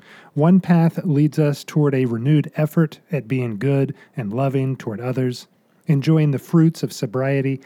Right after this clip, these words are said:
and the good fortune of having come out of our fog. And we enjoy these things while allowing ourselves most of the credit. The distant path ahead looks straight, flat, and bright,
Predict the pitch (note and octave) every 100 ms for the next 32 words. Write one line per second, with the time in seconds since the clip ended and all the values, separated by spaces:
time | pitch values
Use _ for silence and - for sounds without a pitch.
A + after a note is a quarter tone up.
0 | - _ - E3 D#3 B2 D#3 - - F3+
1 | - A2 B2 C#3 - D#3+ C3+ B2 - C#3+
2 | C3+ C#3 C#3+ - A#2+ A#2+ - - C#3+ A2
3 | A#2+ - _ _ _ _ _ - - -
4 | - E3 D#3+ E3 D#3 G#3 G3+ C#3 - D3
5 | C3+ C#3 C#3+ C#3 C#3+ C3+ C3 D#3 F3 E3+
6 | C#3+ C3 D#3 C#3+ B2+ C#3+ D3+ - C3 -
7 | F3+ D#3+ - - _ _ _ _ _ _
8 | - _ - C#3+ F3 F3 E3+ - - F3
9 | D#3+ - A2 E3+ E3 D#3 B2 A#2+ - -
10 | - E3+ E3 - - - - D3+ D3 D3
11 | - _ - A#2 G2 A#2+ A2+ -